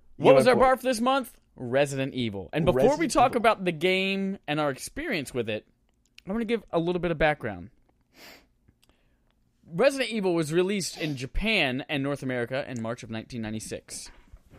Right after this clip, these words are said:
Speaker 2: A year and a half later, in September of nineteen ninety-seven, they released the director's cut. And then a year later, in September of nineteen ninety-eight, was released the DualShock version that took advantage of the PlayStation,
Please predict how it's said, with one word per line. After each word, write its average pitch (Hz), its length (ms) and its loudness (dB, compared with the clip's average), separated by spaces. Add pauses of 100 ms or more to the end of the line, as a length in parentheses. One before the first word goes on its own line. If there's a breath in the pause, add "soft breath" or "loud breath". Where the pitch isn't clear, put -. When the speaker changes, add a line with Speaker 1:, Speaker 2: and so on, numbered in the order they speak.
(300)
Speaker 2:
A 135 60 -4
year 160 180 0
and 190 80 -2
a 170 40 -2
half 170 220 0
later, 165 240 0
in 127 100 -4
September 151 500 -6
of 127 140 -4
nineteen 135 280 -6
ninety-seven, 135 480 -4
they 131 80 -2
released 127 340 -2
the 135 80 -2
director's 127 600 -4
cut. - 400 -10 (1120 soft breath)
And 147 200 0
then 139 360 0 (100)
a 143 80 -2
year 175 280 -2
later, 131 340 0
in 139 100 -6
September 139 380 -6
of 123 60 -4
nineteen 135 260 -6
ninety-eight, 135 460 -2
was 135 160 -8
released 123 340 -6
the 139 80 -6
DualShock 202 540 -6
version 101 460 -6 (180)
that 110 140 -10
took 117 140 -10
advantage 104 320 -8
of 117 60 -8
the 110 60 -8
PlayStation, 101 640 -8